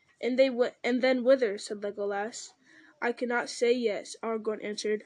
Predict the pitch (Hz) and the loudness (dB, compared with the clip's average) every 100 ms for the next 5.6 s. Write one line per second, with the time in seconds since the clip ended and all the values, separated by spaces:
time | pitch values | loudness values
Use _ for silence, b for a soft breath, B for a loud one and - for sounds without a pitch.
0 | - 226 247 - 302 302 277 247 233 - | -8 -4 -2 0 0 0 0 -2 -2 -6
1 | 247 240 226 254 269 294 277 233 233 - | -6 -2 0 0 0 -4 -4 -2 -6 0
2 | 240 233 214 220 247 - 233 226 226 262 | 4 4 4 -4 -6 -6 -4 -2 -2 0
3 | 240 - 208 208 190 180 - - - _ | 0 -2 -6 -4 -4 -8 -12 -18 -20 _
4 | B B B _ 262 262 262 254 247 233 | B B B _ 4 6 6 4 2 0
5 | - 220 214 190 175 208 | -6 -6 -6 -8 -10 -12